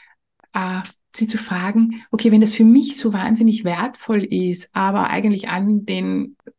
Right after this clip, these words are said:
restlichen fast acht Milliarden egal sind, vielleicht stimmt das doch nicht ganz.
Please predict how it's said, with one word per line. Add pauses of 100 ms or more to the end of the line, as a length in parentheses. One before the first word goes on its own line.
(140)
restlichen
fast
acht
Milliarden
egal
sind, (480)
vielleicht
stimmt
das
doch
nicht
ganz.